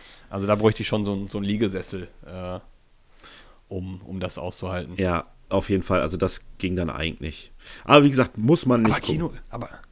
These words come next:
Speaker 2: Hm?
Speaker 1: aber Kino reizt mich auch ak-, ab, du, also das Einzige, was mich jetzt aktuell reizt, es gibt einen Film, der jetzt demnächst kommt und da kann man mich jetzt für verrückt halten, aber den will ich unbedingt sehen, ist der Super Mario Film.
Speaker 2: Oh ja, da würde ich auch ins Kino gehen.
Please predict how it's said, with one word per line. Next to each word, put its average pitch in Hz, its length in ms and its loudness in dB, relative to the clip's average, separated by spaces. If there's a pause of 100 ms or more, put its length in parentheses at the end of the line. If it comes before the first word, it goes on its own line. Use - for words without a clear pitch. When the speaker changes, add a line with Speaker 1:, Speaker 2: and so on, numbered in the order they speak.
(100)
Speaker 2:
Hm? 123 120 0 (240)
Speaker 1:
aber 120 140 2
Kino 190 240 0
reizt - 360 -2
mich 202 220 -4
auch 156 180 -6
ak-, - 320 -8
ab, - 180 0 (100)
du, 147 180 2 (160)
also 147 200 10 (260)
das - 120 4
Einzige, 214 260 4
was 196 120 4
mich 180 140 4
jetzt 180 120 6
aktuell 156 320 6
reizt, 95 380 2
es 104 120 -2
gibt - 200 2
einen 170 180 4
Film, 139 440 4
der 110 100 4
jetzt 113 200 0
demnächst 113 300 2
kommt 135 300 2 (480)
und 107 440 -2
da 107 200 -2
kann 127 120 -2
man 135 120 0
mich 120 100 -4
jetzt 123 140 -10
für 110 100 -10
verrückt 113 320 -6
halten, 120 320 -4
aber 101 240 -6
den 104 240 -6
will 107 80 -4
ich - 180 -8
unbedingt 127 360 -6
sehen, 113 240 -4 (720)
ist - 160 -12 (140)
der 107 100 -2
Super 104 200 -6
Mario 101 300 -4
Film. - 260 -10 (520)
Speaker 2:
Oh 156 120 10
ja, 110 140 8
da 156 180 4
würde 160 100 8
ich 123 80 2
auch 107 80 8
ins 95 100 2
Kino 92 220 -2
gehen. 82 160 -2